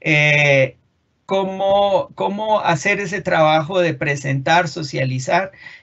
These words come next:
y, y de comprometer a la entidad para que este peti sea una carta de navegación de los próximos tres años o de pronto cuatro años. Bueno,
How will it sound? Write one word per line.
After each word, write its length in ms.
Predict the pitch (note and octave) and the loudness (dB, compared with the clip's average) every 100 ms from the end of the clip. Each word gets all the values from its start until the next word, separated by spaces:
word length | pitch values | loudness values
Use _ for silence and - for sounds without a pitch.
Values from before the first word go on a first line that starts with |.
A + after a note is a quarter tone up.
| _ | _
y, 680 | - F3+ F3+ E3+ E3 D3+ - - | -2 0 2 2 2 0 -2 -8
y 220 | D#3+ D#3 | -2 0
de 140 | D3 | 0
comprometer 640 | C3+ D3 C3+ C3+ C3+ D3 F3 | -2 -4 0 0 2 0 0
a 60 | |
la 100 | F#3 | 0
entidad 580 | D#3 C3+ C3 C3 D3 E3+ - | -2 -2 0 2 0 -2 -4
para 380 | D#3 D3+ C3 C3 | -2 0 -2 -4
que 400 | B2+ A#2 A#2+ - | -6 -4 -6 -6
este 260 | C3 C3 C#3 | -8 -6 -6
peti 480 | D#3 C#3+ D#3 D3+ | -4 -4 -4 -6
sea 280 | - D#3 C#3+ | -4 0 2
una 240 | C#3+ D3 D3+ | 2 -2 -2
carta 320 | D#3 C3+ D3 | -2 -2 -2
de 60 | |
navegación 640 | C3+ C3 B2 A#2 - A#2 C#3+ - _ - - - - | -2 -2 -4 -6 -6 -6 -6 -10 _ -20 -20 -20 -4
de 120 | C#3 | -2
los 160 | C3 - | 0 -2
próximos 580 | C3+ C3 C#3+ C3 B2+ | -4 -2 -2 -2 -2
tres 280 | - B2 B2 | -4 -8 -2
años 480 | C#3+ E3+ C#3+ A#2+ A#2 | 0 2 0 -4 -8
o 140 | B2 | -12
de 60 | - | -12
pronto 460 | B2 B2 B2+ A#2+ - | -12 -8 -6 -8 -6
cuatro 380 | B2 B2+ B2+ A2+ | -6 -4 -2 -2
años. 380 | G#2 - - _ _ _ - _ _ _ _ _ _ - - | -4 -12 -20 _ _ _ -20 _ _ _ _ _ _ -18 -8
Bueno, 500 | C#3+ B2+ - - | -4 -2 -4 -6